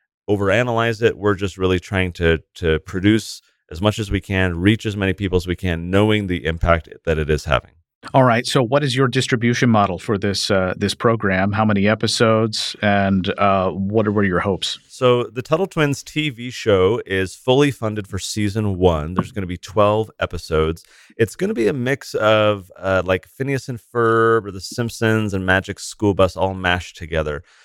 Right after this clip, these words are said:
Speaker 1: So there's a lot of imagination, there's a lot of humor, and the humor is dual layered. So it's, you know, a lot of silly stuff for kids that they're loving it, but then there's this adult layer as well. So parents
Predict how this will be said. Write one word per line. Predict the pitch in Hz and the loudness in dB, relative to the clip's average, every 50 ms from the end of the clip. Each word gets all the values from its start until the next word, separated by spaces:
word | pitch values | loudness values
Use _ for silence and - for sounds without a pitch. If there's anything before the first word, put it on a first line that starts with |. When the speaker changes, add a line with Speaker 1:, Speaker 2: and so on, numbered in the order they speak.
| _ _ | _ _
Speaker 1:
So | _ - - 117 107 104 104 104 | _ -4 0 2 2 2 2 2
there's | 110 110 104 110 | 0 -2 -2 -2
a | 107 | 0
lot | 107 117 127 | 2 2 2
of | 131 127 | 2 -2
imagination, | 131 123 123 123 123 104 110 110 107 104 101 98 - - 101 98 98 98 | -4 -2 -2 -2 -2 -2 -4 -4 -2 -2 -2 -2 -2 -4 -2 -2 -2 -2
there's | 92 98 92 87 | -4 -6 -4 -2
a | 95 92 | -2 -2
lot | 92 95 98 104 104 113 120 117 | -2 0 2 2 4 4 2 0
of | 120 104 | -2 -4
humor, | - - - 98 92 92 92 92 92 90 87 _ _ _ _ - | -8 -14 -12 -10 -8 -4 -2 0 0 -2 -4 _ _ _ _ -8
and | 117 113 | -4 -2
the | 113 107 | -2 -4
humor | - - 160 180 190 190 165 | -4 -2 -4 -4 -2 -2 0
is | 135 117 110 95 90 | 0 0 0 -2 -2
dual | - 120 123 131 127 120 113 113 | -2 0 2 4 4 4 4 2
layered. | 123 135 120 92 78 73 73 - | 0 -4 -4 -4 -6 -8 -8 -6
So | - - 101 98 | -2 2 4 4
it's, | 95 92 - - - - | 4 2 0 -4 -14 -10
you | 104 92 | -8 -4
know, | 90 85 | -4 -4
a | 85 | 0
lot | 87 98 107 110 | 2 2 2 2
of | 107 - | 0 -4
silly | - - 110 98 101 101 | -4 -4 -4 -2 -4 -6
stuff | - - - 95 92 - | -6 -4 -4 -4 -4 -4
for | - 104 | -6 -10
kids | - - - 98 90 90 85 - - | -10 -4 0 2 2 2 2 -2 -16
that | - 82 - _ _ _ _ - | -18 -18 -18 _ _ _ _ -4
they're | 90 90 90 85 | -2 0 0 0
loving | 85 90 92 87 78 82 80 85 | 0 0 0 0 -2 -4 -8 -6
it, | 85 82 80 _ | -6 -8 -6 _
but | - 95 - - | -4 -2 0 2
then | 98 98 98 92 _ _ _ _ _ | 0 0 0 -4 _ _ _ _ _
there's | - 101 90 | -8 -8 -8
this | 87 101 - - | -8 -8 -8 -8
adult | 95 82 80 107 110 117 104 | -8 -2 0 2 2 2 0
layer | 98 101 92 92 92 87 | 0 -2 0 2 2 0
as | 82 87 80 | 0 -2 -4
well. | 82 98 104 101 90 85 | -2 0 2 2 0 0
So | - - 87 | -4 -10 -14
parents | - - - 107 98 92 92 92 76 - - | -12 -8 -2 0 0 2 0 0 -4 -8 -20